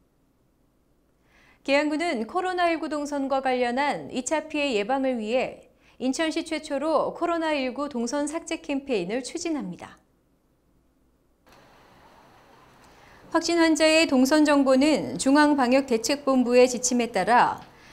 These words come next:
확진 환자가 마지막 접촉자와 접촉한 날부터 십사 일 경과 시 삭제합니다.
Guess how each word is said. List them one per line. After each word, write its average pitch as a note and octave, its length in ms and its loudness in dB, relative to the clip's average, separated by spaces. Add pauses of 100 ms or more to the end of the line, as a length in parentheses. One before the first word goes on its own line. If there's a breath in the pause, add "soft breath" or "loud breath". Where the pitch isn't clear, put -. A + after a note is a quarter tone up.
확진 D#4 300 2
환자가 C#4 640 6
마지막 C#4 440 4
접촉자와 B3 680 2
접촉한 B3 640 -2
날부터 F#3 680 0
십사 D4+ 360 0
일 C#4+ 140 2
경과 G#3+ 340 -2
시 C4 160 -2
삭제합니다. A#3 880 -4